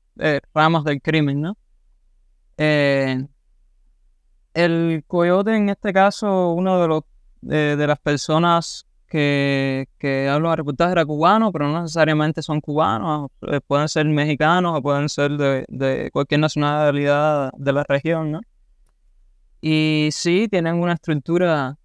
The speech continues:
muy bien organizada, o sea, no necesariamente ellos, un coyote que está en México cuenta con su propia estructura de personas que trabajan directamente para él en cada país, ni nada así, ¿no?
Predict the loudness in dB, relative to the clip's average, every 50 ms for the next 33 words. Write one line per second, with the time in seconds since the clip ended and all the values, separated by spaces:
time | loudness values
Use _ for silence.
0 | _ _ _ _ -4 -2 0 2 2 2 2 2 2 2 0 0 0 0 0 0
1 | 0 0 2 2 4 4 2 0 2 2 2 2 2 0 -6 -16 _ _ _ _
2 | -20 _ _ -6 -4 -2 0 2 2 2 2 0 -2 -4 -2 -2 0 0 2 2
3 | 2 2 0 0 0 0 0 -2 -2 -2 -4 -8 -6 -4 -2 -2 -2 -2 -4 -8
4 | -16 _ _ _ _ _ _ _ _ _ _ _ _ _ _ _ _ _ _ _
5 | _ _ _ _ -20 -12 _ -6 -6 -2 0 2 4 4 4 4 4 2 0 -2
6 | 0 -2 0 0 2 2 0 0 0 -2 -4 -4 -6 -8 -10 -10 _ _ _ _
7 | _ _ _ _ _ _ _ _ -4 0 2 2 4 2 2 2 0 0 0 -4
8 | -4 -4 -6 -4 0 0 0 0 2 2 0 0 0 -2 -2 -4 -4 -2 -2 -2
9 | 0 2 2 2 2 0 -2 -2 0 0 0 2 2 0 0 -2 -4 -2 -2 0
10 | 2 2 2 2 2 0 -2 -2 -2 -2 -2 -4 -2 -2 -2 -2 -2 -2 -4 -2
11 | -2 -2 0 0 0 0 0 0 0 0 0 -2 -2 -2 0 2 2 2 2 0
12 | -2 -2 -2 -4 -4 -2 -2 -2 0 0 -2 -2 -4 -6 -4 -4 -2 -2 -2 -4
13 | -6